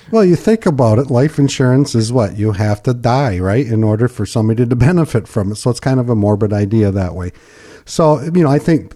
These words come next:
because most people associate, you got a cost and there's no direct benefit to you because you're out of the picture now, but there is a direct benefit to your family. So I think that's probably what most people cringe about. You know, people don't wanna think about when they're not here anymore.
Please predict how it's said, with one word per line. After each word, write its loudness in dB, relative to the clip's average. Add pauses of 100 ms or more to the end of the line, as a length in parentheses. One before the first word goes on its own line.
because -2
most 0
people 0
associate, -2
you -2
got 0
a -4
cost -4
and 0
there's 0
no 2
direct 0
benefit -2
to -2
you 2
because -2
you're 0
out -2
of -4
the -6
picture -4
now, -4
but -4
there -2
is -2
a -4
direct -6
benefit -8
to -10
your -8
family. -2
So -4
I 0
think 0
that's -2
probably -2
what -4
most 0
people -2
cringe 0
about. -6 (260)
You 2
know, 2
people -2
don't 0
wanna 2
think -2
about 0
when 2
they're 2
not 0
here 2
anymore. -2